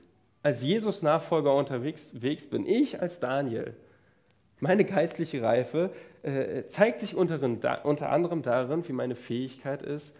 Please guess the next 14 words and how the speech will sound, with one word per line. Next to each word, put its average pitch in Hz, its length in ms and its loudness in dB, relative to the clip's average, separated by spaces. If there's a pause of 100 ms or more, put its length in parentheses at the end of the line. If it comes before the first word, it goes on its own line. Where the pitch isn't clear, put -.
meine 107 240 -4
Mitmenschen 120 800 -4 (100)
zu - 160 -18
lieben. 101 380 -12 (800)
Natürlich - 480 -2 (500)
denke 120 180 -2
ich 117 80 -8
da 117 120 0
dann 113 180 -4
an 117 100 -8
meine 107 220 -8
Familie 185 680 2
und 113 140 -6
meine, 107 280 -6